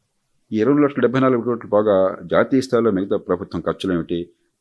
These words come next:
పదకొండు లక్షల తొంభై ఒక్క వేల కోట్ల రూపాయలు అప్పుల మీద వడ్డీలు.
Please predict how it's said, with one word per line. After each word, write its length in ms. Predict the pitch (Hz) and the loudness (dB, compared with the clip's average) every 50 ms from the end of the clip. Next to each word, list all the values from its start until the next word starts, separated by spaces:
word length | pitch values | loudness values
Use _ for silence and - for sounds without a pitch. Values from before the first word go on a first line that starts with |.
| _ _ - | _ _ -6
పదకొండు 500 | 87 104 147 139 143 - 151 143 139 139 | -2 0 0 2 4 4 4 6 6 6
లక్షల 400 | 131 123 120 - - - 117 113 | 6 6 4 4 2 0 2 2
తొంభై 400 | 107 - 104 101 98 101 107 104 98 | 2 2 0 0 0 2 2 2 2
ఒక్క 200 | 92 - - 92 | 2 0 0 0
వేల 240 | 87 104 143 156 | 2 2 2 2
కోట్ల 340 | 143 - - 127 123 - 120 | 2 2 2 2 2 2 2
రూపాయలు 500 | 107 104 95 - - 85 82 85 92 135 240 - _ _ _ _ _ _ _ _ _ _ _ _ _ _ _ | 2 2 2 2 2 2 2 2 0 -2 -4 -6 _ _ _ _ _ _ _ _ _ _ _ _ _ _ _
అప్పుల 300 | - 80 - - 143 135 | -8 -6 -2 0 2 2
మీద 160 | 123 123 117 104 | 4 2 2 0
వడ్డీలు. 420 | 87 80 85 78 78 73 - - | 0 0 -2 -2 -4 -6 -8 -10